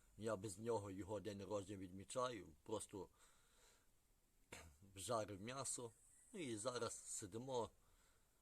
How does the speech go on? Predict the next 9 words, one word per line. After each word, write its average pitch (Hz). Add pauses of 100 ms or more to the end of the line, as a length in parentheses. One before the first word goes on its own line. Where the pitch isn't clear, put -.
(240)
з 98
друзями, 135 (480)
то 123
м'ясо... 120 (440)
Так 123
і 123
без 95
нього 104
роздираємо. 92